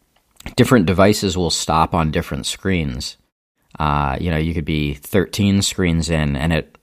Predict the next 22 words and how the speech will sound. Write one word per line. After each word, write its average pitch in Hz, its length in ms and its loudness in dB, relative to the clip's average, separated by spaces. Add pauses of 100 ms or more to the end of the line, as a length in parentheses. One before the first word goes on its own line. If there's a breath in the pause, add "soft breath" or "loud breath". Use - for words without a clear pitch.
all 78 200 2
freezes 76 520 -4
up. 65 240 -6 (480)
So, 85 480 0
uh, 76 320 -2
it's - 120 -6
very 151 220 2
strange. 87 540 0
Uh, 80 180 0
and 101 120 4
then 110 240 4 (140)
w-, 98 180 -6
what 101 260 2
I 135 220 4
actually 87 420 0
tried 92 380 0
as 78 120 -2
just - 240 -4
a 73 80 -4
test - 720 -2
is 85 320 0
I, 78 440 0